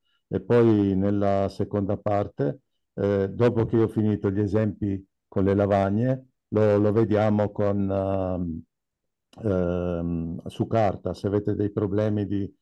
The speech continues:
di come fare le cose, lo vediamo su carta, ok?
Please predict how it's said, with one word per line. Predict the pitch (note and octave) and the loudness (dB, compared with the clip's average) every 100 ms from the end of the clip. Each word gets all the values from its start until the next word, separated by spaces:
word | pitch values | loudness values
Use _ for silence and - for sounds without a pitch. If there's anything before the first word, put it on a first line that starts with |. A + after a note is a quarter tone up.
| _ _ | _ _
di | G#2+ | -8
come | - A2 G#2 | 0 0 2
fare | - G#2 | 2 2
le | G2+ A2 | 0 0
cose, | A2+ A2 G#2 | 0 0 0
lo | G#2 F2+ | 0 -2
vediamo | F2 F2+ F2+ | -2 -4 -6
su | - | -10
carta, | - - E2+ - - - | -8 -6 -6 -8 -10 -6
ok? | - G#2 G2 | -6 -2 -2